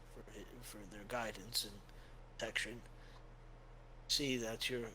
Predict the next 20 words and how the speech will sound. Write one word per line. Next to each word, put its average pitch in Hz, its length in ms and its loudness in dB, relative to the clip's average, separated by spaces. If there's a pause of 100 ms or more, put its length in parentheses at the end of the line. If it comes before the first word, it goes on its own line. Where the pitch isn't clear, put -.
(160)
quite 123 300 6
upset. 123 580 10
Um, - 100 -4 (1500)
you 175 120 -2
come, 139 220 2 (160)
come 156 160 0
closer 139 680 12
and, 113 340 -2
um, 110 160 -2 (880)
put, 139 120 0 (100)
put - 240 2
your, 135 120 4 (800)
your 139 140 2
mind 117 460 2 (240)
and 120 100 -6 (380)
your, 120 100 -4 (640)
your 117 80 -4
soul 107 420 6
at - 120 -2
ease. 113 400 2